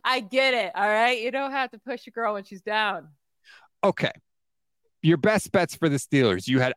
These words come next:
Speaker 2: Ayuk's longest reception over twenty-two and a half. His longest
Speaker 1: I hit.
Speaker 2: catch was twenty-three. So beautiful by you.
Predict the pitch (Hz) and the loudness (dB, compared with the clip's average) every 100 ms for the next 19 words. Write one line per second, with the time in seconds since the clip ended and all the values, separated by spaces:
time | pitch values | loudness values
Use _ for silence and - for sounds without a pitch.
0 | 143 180 208 196 - 170 175 170 147 - | 0 2 4 2 2 0 2 -2 -4 -2
1 | 165 156 160 151 151 147 165 160 143 156 | 0 2 2 2 2 0 0 0 2 2
2 | 143 127 147 226 226 - _ 156 139 160 | 2 0 -2 0 0 -2 _ -4 0 2
3 | 160 254 175 156 - - _ 151 160 - | 2 0 -2 -2 -6 -16 _ -2 -2 -2
4 | 170 175 160 - 156 113 - _ - 165 | -2 2 2 2 0 0 -6 _ -2 0
5 | 135 _ - 139 170 294 247 156 127 113 | 0 _ -12 -2 4 6 6 4 -2 0
6 | 117 107 98 90 | 0 0 0 -2